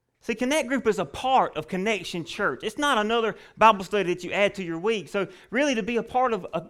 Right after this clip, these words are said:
a Connect Group, you need to be a part of Connection so that we can do life together.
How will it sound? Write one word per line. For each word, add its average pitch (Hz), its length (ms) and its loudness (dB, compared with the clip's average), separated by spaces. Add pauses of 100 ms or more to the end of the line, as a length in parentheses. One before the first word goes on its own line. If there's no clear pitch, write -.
(140)
a 165 80 -2
Connect 202 440 0
Group, 190 280 -2
you 196 80 -4
need 220 180 -4
to 190 60 -10
be 202 100 -4
a 185 60 -6
part 190 240 -8
of - 80 -20
Connection 170 500 -14 (880)
so 175 140 -4
that 180 80 0
we 240 120 2
can 180 220 -2
do 247 140 0
life 208 320 2
together. 151 440 -6